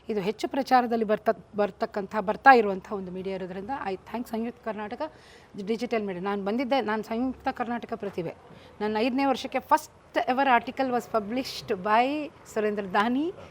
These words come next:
in ಹುಬ್ಳಿ chapter ಸಂಯುಕ್ತ. So ನಾನು ತುಂಬ, ಅದೊಂಥರ ನನ್ನ ತವ್ರ ಮನೆ ಸಂಬಂಧ ಇದೆ. So I thank ಸಂಯುಕ್ತ, ಸಂಯುಕ್ತ ಕರ್ನಾಟಕ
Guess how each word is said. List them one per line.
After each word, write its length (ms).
in 120
ಹುಬ್ಳಿ 240
chapter 300
ಸಂಯುಕ್ತ. 520
So 80
ನಾನು 200
ತುಂಬ, 380
ಅದೊಂಥರ 380
ನನ್ನ 200
ತವ್ರ 240
ಮನೆ 180
ಸಂಬಂಧ 340
ಇದೆ. 300
So 340
I 60
thank 300
ಸಂಯುಕ್ತ, 300
ಸಂಯುಕ್ತ 240
ಕರ್ನಾಟಕ 440